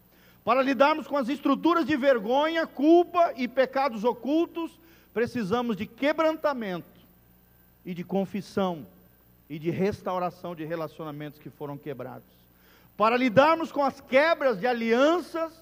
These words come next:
defraudações e ofensas que fizemos aos outros,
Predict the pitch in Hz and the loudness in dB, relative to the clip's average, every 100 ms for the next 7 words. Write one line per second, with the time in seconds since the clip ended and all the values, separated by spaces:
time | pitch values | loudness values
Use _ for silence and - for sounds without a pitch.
0 | _ _ - 139 277 302 285 294 285 269 | _ _ -12 4 6 6 6 6 6 4
1 | - 254 254 214 233 233 - 254 349 381 | 0 -2 -2 0 0 0 0 0 0 -2
2 | 320 254 262 - 247 202 269 226 240 208 | -8 -10 -10 -10 -6 -6 -6 -2 -2 -2
3 | 170 254 320 339 359 | 0 2 0 -2 -8